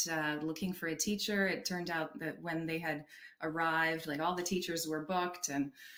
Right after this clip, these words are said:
everyone was very expensive. And so they started looking for someone online, and, and my, uh, my name popped up. And,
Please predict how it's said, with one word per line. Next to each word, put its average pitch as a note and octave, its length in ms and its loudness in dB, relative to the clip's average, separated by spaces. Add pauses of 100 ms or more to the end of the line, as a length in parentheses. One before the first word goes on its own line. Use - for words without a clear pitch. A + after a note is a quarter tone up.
(520)
everyone F3 320 0
was D#3 120 -2
very E3 220 0
expensive. D#3 760 2
And C#3+ 240 -4
so D#3+ 200 -6
they D#3 120 -2
started D#3 300 -4
looking D3 320 -2
for D#3 160 -6
someone D#3 360 -4
online, D3 420 0
and, C#3+ 240 2
and D3+ 260 -2
my, D3 480 0
uh, C#3+ 200 -6
my D3+ 180 -4
name D3+ 220 2
popped D#3+ 280 -4
up. G3+ 260 -2 (260)
And, D#3 460 -6